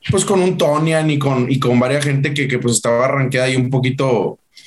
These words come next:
un poquito más arriba que él. Creo que es bastante importante el hecho de ocho targets, eh, no es para, no es para menos, digo, qué bueno que lo estamos mencionando. Creo que pudiera ser material de waiver, eh,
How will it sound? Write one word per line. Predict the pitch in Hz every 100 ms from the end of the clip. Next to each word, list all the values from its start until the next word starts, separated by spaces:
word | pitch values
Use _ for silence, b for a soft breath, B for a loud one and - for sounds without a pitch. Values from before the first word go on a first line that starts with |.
| B
un | 113 117
poquito | 131 131 135
más | 135 131
arriba | 135 135 143
que | 139 131
él. | 135 151 B B B B _
Creo | 127 117
que | 151 147
es | 143
bastante | 143 147 156 143
importante | 160 139 131 127 131 147 151 143
el |
hecho | 127 131 151
de | 139 139
ocho | 131 131 156 151
targets, | 135 127 135 156 156 - - - _ -
eh, | 123 117 110 107 107 104 104 - _ -
no | 120 120
es | 120
para, | 147 143 135 120 123 87 85 - _ _ b b b _ -
no | 127
es |
para | 139 190 160
menos, | 143 165 196 -
digo, | 139 123 110 98 -
qué | -
bueno | 120 135 143
que |
lo | 147
estamos | 139 131
mencionando. | 143 143 135 123 135 156 156 B B _ -
Creo | 143 127
que | 165 165 147 139
pudiera | 147 147 147
ser | 165
material | 175 147 151
de | 160
waiver, | 156 165 175 170 -
eh, | 143 127 123 120 120 117 107